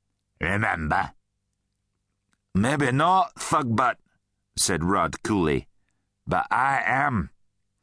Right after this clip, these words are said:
This is nothing to do with you, Rudd, the hammerhead growled. Well, I say it is, snarled Rudd. He shoved the guard hard in the chest. Fancy trying your luck with me, eh?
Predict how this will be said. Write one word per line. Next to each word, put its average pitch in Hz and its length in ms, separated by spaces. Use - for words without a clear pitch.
This 85 160
is 123 180
nothing 147 400
to 143 160
do 131 320
with 135 260
you, 127 360
Rudd, 113 480
the 90 80
hammerhead 85 520
growled. 78 400
Well, 95 180
I 156 200
say 147 320
it - 140
is, 143 420
snarled 90 460
Rudd. 85 300
He 160 100
shoved 151 440
the 104 100
guard 101 300
hard 95 380
in 76 100
the 82 80
chest. 87 460
Fancy 147 320
trying 180 320
your 170 120
luck 185 200
with 180 120
me, 220 220
eh? 196 180